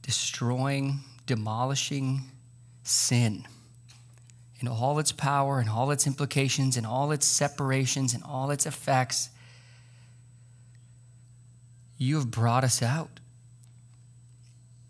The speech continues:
And we have a promised land that we look forward to. And I just, I wanna pray that as we enter into this night with you, Jesus, and as we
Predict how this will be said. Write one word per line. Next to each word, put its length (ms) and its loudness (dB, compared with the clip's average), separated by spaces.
And 200 -2
we 160 -2
have 480 -6
a 60 -16
promised 600 -4
land 220 0
that 100 -8
we 160 -4
look 180 -6
forward 540 -6
to. 340 -8
And 100 2
I 20 4
just, 160 4
I 80 0
wanna 240 2
pray 300 4
that 140 2
as 160 2
we 400 0
enter 300 4
into 180 4
this 180 4
night 300 2
with 280 0
you, 280 2
Jesus, 540 2
and 120 2
as 160 0
we 420 -2